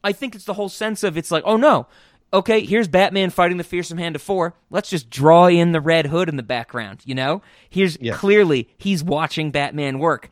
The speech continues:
Speaker 1: And hell, let's even take it a step further. Let's draw in the background. The Red Hood fi-, is fighting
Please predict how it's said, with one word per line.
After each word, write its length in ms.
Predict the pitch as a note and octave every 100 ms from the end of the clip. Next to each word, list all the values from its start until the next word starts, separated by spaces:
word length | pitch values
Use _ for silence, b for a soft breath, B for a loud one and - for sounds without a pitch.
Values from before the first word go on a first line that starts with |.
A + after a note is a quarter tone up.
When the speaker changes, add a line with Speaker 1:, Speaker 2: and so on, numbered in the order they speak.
| b
Speaker 1:
And 160 | F#3+ F#3+
hell, 340 | C#3 G#3+ G3
let's 240 | A2+ E3 -
even 220 | G3+ F#3
take 220 | F#3+ F3
it 40 | F3+
a 40 |
step 280 | - F3 -
further. 380 | G3 G3 D3 - b
Let's 200 | - E3+
draw 260 | - E3+ E3+
in 80 | E3+
the 60 |
background. 580 | D3+ F3 F#3 D#3+ C#3+ C3+ b b _
The 100 | C#3
Red 200 | E3+ D#3+
Hood 240 | F3+ D#3
fi-, 120 | - -
is 200 | D#3 -
fighting 380 | F3 F3 D#3